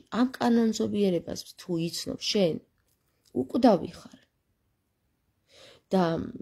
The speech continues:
არსებობს კანონზომიერები კიდე ბნელეთში, რომელშიც უკვდავებას მოიპოვებ, მაგრამ არასწორი გზებით.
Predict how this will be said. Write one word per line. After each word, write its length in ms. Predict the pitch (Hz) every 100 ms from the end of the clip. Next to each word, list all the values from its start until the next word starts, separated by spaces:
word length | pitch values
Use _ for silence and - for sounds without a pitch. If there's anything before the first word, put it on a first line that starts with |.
| - -
არსებობს 600 | 202 233 269 320 349 -
კანონზომიერები 920 | - 208 220 220 220 220 220 170 -
კიდე 240 | - 240
ბნელეთში, 800 | 202 180 185 180 170 165 - 160 156 _ _ _ _ _ _ 202
რომელშიც 480 | 233 247 262 320 262
უკვდავებას 600 | 220 - 214 208 269 285
მოიპოვებ, 640 | 190 190 180 104 - -
მაგრამ 380 | - 185 262 294 -
არასწორი 600 | 190 202 226 226 220 170
გზებით. 540 | 143 - - - -